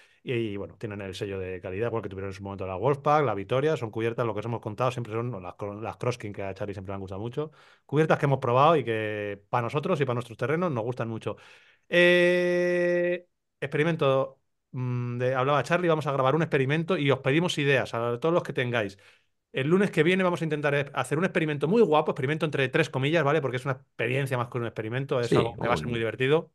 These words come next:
Speaker 2: un juego.
Speaker 1: Un juego. Entonces vamos a, eh,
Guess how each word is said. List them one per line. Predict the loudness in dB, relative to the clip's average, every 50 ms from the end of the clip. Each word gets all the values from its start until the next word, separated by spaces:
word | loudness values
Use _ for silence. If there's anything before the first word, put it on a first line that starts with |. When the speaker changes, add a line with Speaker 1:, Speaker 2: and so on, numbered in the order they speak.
| _ _ _ -2
Speaker 2:
un | 0 0 0
juego. | 2 0 0 0 -2 -4 -6 _ _ _ _ -20
Speaker 1:
Un | -14 -8
juego. | -6 -2 0 0 0 0 -2 -10 -20 -20 -20 _ -6
Entonces | 0 2 2 4 6
vamos | 6 6 6 6
a, | 6 6 6 2 -4 _ -8
eh, | -4 -4 -2 -2 -2 -2 -4 -6 -6 -8 -10 -12 -14 -18